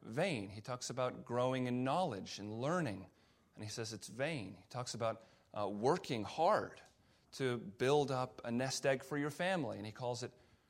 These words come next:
vain. There's a specific point that Solomon is making in Ecclesiastes, as he calls a number of things vanity. We need to understand that Solomon,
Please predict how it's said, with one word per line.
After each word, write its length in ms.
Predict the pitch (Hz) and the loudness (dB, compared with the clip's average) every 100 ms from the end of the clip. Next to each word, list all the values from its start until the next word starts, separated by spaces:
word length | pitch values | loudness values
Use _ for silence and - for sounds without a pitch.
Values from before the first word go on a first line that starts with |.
| _ - | _ -12
vain. 560 | 104 135 156 104 95 92 _ _ _ _ _ | -4 -2 0 -2 -6 -12 _ _ _ _ _
There's 160 | - 139 | -4 0
a 60 | 147 | 0
specific 520 | - 135 185 190 - | 0 0 0 0 -4
point 320 | 170 165 - | -4 -4 -2
that 140 | 123 - - - | -4 -4 -10 -14
Solomon 480 | - - 147 160 127 | -4 2 4 4 2
is 100 | 113 | 0
making 320 | 127 147 139 | 0 -2 -2
in 80 | 113 | -4
Ecclesiastes, 880 | 117 135 117 120 185 170 - 110 160 _ _ - | -4 -4 0 0 -2 -4 -6 -6 -8 _ _ -4
as 160 | 139 156 | -2 0
he 80 | |
calls 320 | 180 - 135 131 | -2 2 2 4
a 20 | |
number 280 | 151 220 117 | 4 4 2
of 80 | |
things 300 | - 104 92 | 2 -4 -4
vanity. 600 | - 92 127 170 - - - _ _ _ - - - _ | -6 -4 0 0 -2 -8 -20 _ _ _ -20 -20 -20 _
We 120 | 123 | 0
need 140 | 208 269 | 0 2
to 80 | 170 | 2
understand 540 | 165 151 190 220 180 | 0 0 -2 -2 0
that 120 | 127 - 120 101 _ _ _ | -2 -4 -14 -16 _ _ _
Solomon, 680 | - - 220 254 110 110 170 | -2 4 4 4 2 0 -2